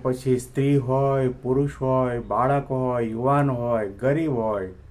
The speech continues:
રાજા હોય, રંક હોય, ભિખારી હોય, આધ્યાત્મિકતા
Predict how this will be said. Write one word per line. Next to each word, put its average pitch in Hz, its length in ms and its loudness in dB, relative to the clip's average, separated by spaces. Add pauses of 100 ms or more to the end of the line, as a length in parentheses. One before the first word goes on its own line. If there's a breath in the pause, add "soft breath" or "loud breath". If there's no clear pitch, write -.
(840 soft breath)
રાજા 143 520 4
હોય, 135 380 2
રંક 165 340 0 (160)
હોય, 120 320 4 (140)
ભિખારી 160 580 2
હોય, 107 320 0 (2250)
આધ્યાત્મિકતા 151 1000 2